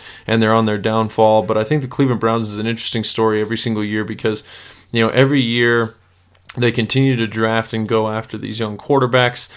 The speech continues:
and they try to kinda pick who's gonna be their next franchise guy. And I think a lot of people don't realize that you can pick any quarterback that you want, you know, whether they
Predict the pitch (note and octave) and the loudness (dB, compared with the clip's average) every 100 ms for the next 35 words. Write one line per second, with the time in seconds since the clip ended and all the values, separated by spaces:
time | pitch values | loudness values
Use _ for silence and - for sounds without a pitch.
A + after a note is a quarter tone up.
0 | - - - A2+ A2 G#2+ - A#2+ A2+ - | -20 -14 -4 0 0 0 0 2 0 -2
1 | A#2+ A2+ A2 - A#2 G#2+ - - A2+ - | -2 -2 -2 -2 -2 -2 -4 2 2 2
2 | C3 B2+ B2+ B2 A2 A#2 A2 A2 G#2+ B2 | 0 2 2 0 2 0 0 -2 -4 -2
3 | B2+ B2+ G2 G#2 - G#2 G#2 A#2 - - | -2 0 -2 -4 -6 -4 -4 -6 -10 -20
4 | - - A2+ A2 C#3+ C3 C#3+ D3 C#3 B2+ | -14 -4 -2 -2 0 2 2 2 0 0
5 | B2 A2 A2+ C#3+ C3 G#2 G#2+ G#2+ A2+ G#2+ | 0 0 0 2 2 0 -4 0 2 2
6 | - - A#2 D3+ D3 A2+ - - - C#3+ | -2 -6 -2 -2 0 -4 -4 -4 2 2
7 | C3+ A#2 G#2+ - A#2+ A2+ A2 A2 - G2+ | 2 -2 -2 0 2 2 -2 -4 -8 -6
8 | G#2+ A#2 G#2+ - - A#2 G#2+ G#2+ A#2 A2 | -2 -2 -2 -8 -10 -8 -4 -2 0 0
9 | G#2+ A2+ A2+ | 0 -2 -2